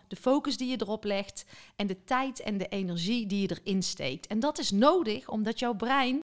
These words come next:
de eerste is die het je moeilijk gaat maken bij verandering. Want ze vermijden pijn en, eh, ze zoeken geluk. En het gaat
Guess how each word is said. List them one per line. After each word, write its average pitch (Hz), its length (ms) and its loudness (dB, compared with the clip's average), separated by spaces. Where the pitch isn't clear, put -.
de 233 240 -2
eerste 285 520 0
is 190 240 -2
die 233 160 -2
het 226 120 -4
je 208 100 0
moeilijk 269 400 4
gaat 180 220 -6
maken 165 380 -4
bij 156 200 -2
verandering. 160 640 -4
Want 202 360 0
ze - 160 -2
vermijden 254 520 6
pijn 302 360 4
en, 233 220 2
eh, 196 140 2
ze 185 200 2
zoeken 247 360 2
geluk. 214 560 -2
En 240 200 0
het 220 180 -4
gaat 262 360 2